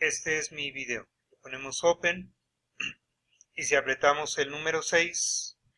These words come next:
deberíamos de observar aquí el video, como en este caso. Eh, si quiero hacer alguna modificación, me voy a la pestaña, le doy clic en esta flecha de color negro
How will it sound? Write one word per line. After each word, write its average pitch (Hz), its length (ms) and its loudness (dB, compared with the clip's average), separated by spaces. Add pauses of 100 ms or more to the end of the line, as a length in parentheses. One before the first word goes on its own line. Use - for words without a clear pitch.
(420)
deberíamos 151 720 4
de 151 120 6
observar 139 460 4
aquí 147 320 2
el 139 120 2
video, 147 360 -2 (1000)
como 139 220 -6
en 131 80 -2
este - 260 -2
caso. - 400 4 (1300)
Eh, 156 380 8
si - 120 0
quiero 196 220 8
hacer 202 240 4
alguna 196 340 2
modificación, 185 720 0
me 156 120 0
voy 143 160 8
a 147 60 10
la 147 180 6
pestaña, 160 500 4
le 139 140 4
doy 165 220 2
clic 190 260 -4
en 170 140 4
esta 160 300 2
flecha 156 460 2
de 143 100 2
color 151 360 -2
negro 143 420 2